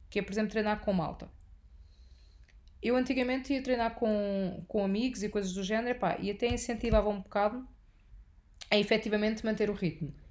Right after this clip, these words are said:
E eu acho que se conseguirem, tipo, arranjar alguém, tipo, para ser um buddy, tipo, do ginásio e para se estimular, do ginásio ou de corrida, ou de jogging, ou, tipo, de um outro desporto qualquer. Por exemplo, eu tenho alguns colegas de trabalho que fazem pádel e, hum, aulas de pádel e, tipo, torneios e isso,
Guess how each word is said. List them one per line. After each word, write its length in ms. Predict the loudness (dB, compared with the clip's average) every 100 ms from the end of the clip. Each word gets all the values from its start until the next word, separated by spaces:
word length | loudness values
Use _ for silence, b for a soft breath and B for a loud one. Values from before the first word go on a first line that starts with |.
| -20 -6
E 80 | 2
eu 80 |
acho 160 | 2 2
que 60 | -4
se 100 | -4
conseguirem, 640 | -2 -2 -4 -2 0 0
tipo, 220 | 0 -4
arranjar 320 | -2 -2 2 2
alguém, 260 | 2 0
tipo, 200 | -2 -4
para 100 | -6
ser 160 | -2 0
um 140 | 2
buddy, 320 | 4 4 2
tipo, 160 | -2 -4
do 100 | -4
ginásio 560 | 0 2 2 2 0 -6 b b b
e 80 | -4
para 140 | -2 -2
se 80 |
estimular, 540 | 0 0 0 2 2 2
do 100 | 2
ginásio 400 | 4 6 4 4
ou 100 | 0
de 80 | 0
corrida, 440 | -4 0 2 2
ou 40 | 0
de 100 | 6
jogging, 360 | 6 6 0
ou, 140 | 0 -2
tipo, 380 | -4 -8 -8 -4
de 100 | 0
um 140 | 0
outro 180 | 0 -4
desporto 280 | -2 -2 0
qualquer. 500 | -2 2 0 0 -16 -20 -20 -20 -20 -6
Por 80 |
exemplo, 160 | -6 -4
eu 40 | -4
tenho 120 | -2
alguns 200 | -2 -2
colegas 240 | -2 -2
de 40 | -2
trabalho 260 | 0 0
que 80 | 0
fazem 280 | -2 0 0
pádel 520 | 2 2 2 0 -2 -6
e, 360 | -2 -2 0
hum, 120 | 0 0
aulas 280 | 0 -2 -2
de 60 |
pádel 300 | 0 2 2 -2
e, 40 |
tipo, 180 | -6 -8
torneios 400 | -2 0 0 0
e 100 | -2
isso, 220 | -2